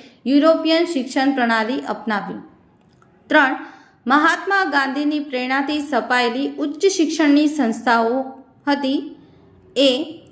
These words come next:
ગુજરાત વિદ્યાપીઠ અમદાવાદ, બી,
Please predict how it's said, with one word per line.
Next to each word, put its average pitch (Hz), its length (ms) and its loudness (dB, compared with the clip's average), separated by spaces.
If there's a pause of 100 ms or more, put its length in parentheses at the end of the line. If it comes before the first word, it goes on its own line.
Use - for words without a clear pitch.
(120)
ગુજરાત 285 540 -2
વિદ્યાપીઠ 277 600 -6
અમદાવાદ, 254 580 0 (840)
બી, 285 500 0